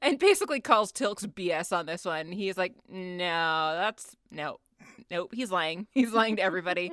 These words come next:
<laughs> Teal'c keeps smiling, but then makes a run for it. He's cornered, though, by some other airmen, and Sam with a Zat.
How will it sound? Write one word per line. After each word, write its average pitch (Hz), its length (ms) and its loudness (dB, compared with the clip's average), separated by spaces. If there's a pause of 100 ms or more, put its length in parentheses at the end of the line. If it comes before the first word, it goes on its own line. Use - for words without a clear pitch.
(120)
<laughs> - 720 -20
Teal'c 359 240 0
keeps 330 240 -2
smiling, 269 480 2
but 240 140 2
then 247 180 4
makes 240 240 0
a 247 80 2
run 226 240 2
for 220 240 2
it. 220 220 0
He's 285 280 -6
cornered, 262 440 0
though, 247 220 4
by 220 160 2
some 214 160 -6
other 202 200 2
airmen, 220 420 0
and 160 380 -6
Sam 202 360 -2
with - 140 -6
a 170 80 -10
Zat. 220 540 -2